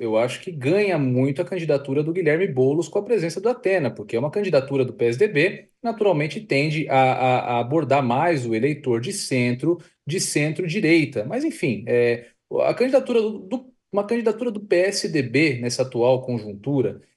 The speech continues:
eu acho que, que nada representa melhor do que o próprio Datena, alguém que já esteve em onze partidos.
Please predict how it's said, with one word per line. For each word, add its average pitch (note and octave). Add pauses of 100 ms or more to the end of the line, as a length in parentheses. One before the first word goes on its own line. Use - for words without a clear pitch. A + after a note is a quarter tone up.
(160)
eu A2
acho C3+
que, D3+
que C3+
nada D3
representa D#3+
melhor D#3
do D#3
que -
o -
próprio D3
Datena, C3+
alguém C3+
que D3+
já D3+
esteve C#3+
em C#3
onze E3+
partidos. C3+